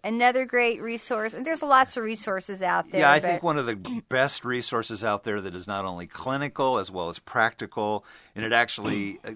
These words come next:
Speaker 2: just gets down into the real nitty-gritty of it, is by, uh, I think it's Douglas. I may have the, the author's name wrong, but the title of the book is Celebration of Sex. And I would, I would s-, r-, highly recommend that one as well.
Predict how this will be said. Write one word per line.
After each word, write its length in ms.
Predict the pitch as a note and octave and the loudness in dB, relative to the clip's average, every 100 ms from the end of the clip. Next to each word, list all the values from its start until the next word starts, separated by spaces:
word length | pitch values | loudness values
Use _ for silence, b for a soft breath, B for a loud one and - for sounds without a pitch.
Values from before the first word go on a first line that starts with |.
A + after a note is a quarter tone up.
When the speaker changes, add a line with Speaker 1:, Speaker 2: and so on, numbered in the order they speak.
| G#2 | -10
Speaker 2:
just 240 | A2+ G#2+ | -8 -6
gets 200 | A#2+ - | -6 -8
down 240 | A#2 G#2+ G2+ | -4 -2 -4
into 200 | F2+ F#2+ | -8 -8
the 120 | E2+ | -6
real 260 | G2+ G#2+ | -4 -4
nitty-gritty 640 | G2 G2+ G#2 F2+ F#2+ A2 G#2+ | -4 -6 -6 -6 -4 -4 -2
of 140 | E2+ | -4
it, 100 | F2 | -6
is 160 | F#2 F2 | -8 -6
by, 460 | F#2 F#2 F#2 F2+ - | -2 0 0 -2 -6
uh, 340 | F2 E2+ E2 | -6 -6 -6
I 60 | F#2 | -8
think 160 | G#2 G#2+ | -10 -12
it's 100 | E2 | -12
Douglas. 540 | E2+ A#2 E2+ D2+ D#2 | -4 -4 -2 -8 -8
I 40 | E2 | -10
may 140 | F#2+ | -8
have 160 | G2+ E2+ | -10 -8
the, 180 | F2+ | -10
the 180 | F2 F2+ | -8 -4
author's 360 | E2+ F2+ F2 F2 | -2 -2 -8 -12
name 220 | F2+ E2+ | -12 -8
wrong, 160 | D#2+ D#2+ | -8 -10
but 100 | F#2 | -12
the 80 | |
title 340 | G2 A#2+ B2+ A2 | -4 0 0 -2
of 100 | F#2 | -4
the 60 | |
book 300 | D#2+ F#2+ F#2 | -6 -6 -6
is 140 | E2+ - | -6 -4
Celebration 800 | - A#2 F#2+ F#2+ G2 G2+ G#2 E2+ | -2 0 -2 -2 -2 -2 -8 -10
of 80 | - | -8
Sex. 600 | - A2 B2 - - - b b b b b | -4 -2 -4 -6 -8 -10 b b b b b
And 220 | F#2 F#2 | -4 -2
I 140 | F#2+ | 0
would, 180 | G2 F2 - | -2 -6 -10
I 140 | F#2+ | -8
would 240 | F#2 F2+ D#2+ | -6 -8 -12
s-, 260 | - - - | -16 -14 -14
r-, 220 | F#2+ A2+ | -10 -8
highly 340 | - A#2 A2 G2 | 0 2 2 -2
recommend 480 | F#2+ - F#2 F2+ | -2 -4 -8 -6
that 180 | F2+ F2+ | -4 -4
one 160 | F#2+ F2 | -6 -8
as 160 | E2 | -8
well. 460 | F2+ G2 A2 C#3 F#3+ | -2 0 2 0 -6